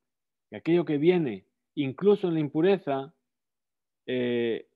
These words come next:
incluso para Rabbi Yoshua, serviría. Responde la Gemara y dice, Ela roe ani dibre Rabbi Eliezer. Vamos a explicar las palabras de Rabbi Yossi.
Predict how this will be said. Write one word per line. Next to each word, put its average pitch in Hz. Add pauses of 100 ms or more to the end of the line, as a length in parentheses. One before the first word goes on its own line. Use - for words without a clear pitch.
incluso 165
para 165
Rabbi 147
Yoshua, 160 (580)
serviría. 151 (840)
Responde 131
la 135
Gemara 139
y 135
dice, 139
Ela 127 (520)
roe 139
ani 120
dibre 120
Rabbi 120
Eliezer. 101
Vamos 120
a 123
explicar 127
las 123
palabras 120
de 110
Rabbi 107
Yossi. 104